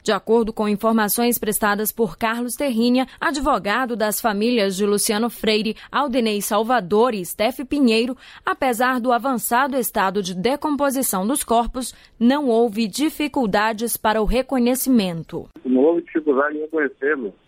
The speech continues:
Speaker 2: De forma, apesar do estado avançado de putrefação, mas houve reconhecimento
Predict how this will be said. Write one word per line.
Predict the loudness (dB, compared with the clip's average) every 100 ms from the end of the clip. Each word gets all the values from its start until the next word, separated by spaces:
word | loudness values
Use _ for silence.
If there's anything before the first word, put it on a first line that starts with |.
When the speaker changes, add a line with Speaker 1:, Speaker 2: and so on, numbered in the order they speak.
| -10
Speaker 2:
De | -2
forma, | 0 2
apesar | 0 0 -2
do | -4
estado | -4 -2 0
avançado | -2 -6 -2 -2 -2 -8
de | -4 -4 -6 _
putrefação, | -6 -4 -2 -4 -4 -4 -4 -4 _ _
mas | -2 0 2
houve | 2 2
reconhecimento | 2 0 0 -2 -4 0 -2 -2 -8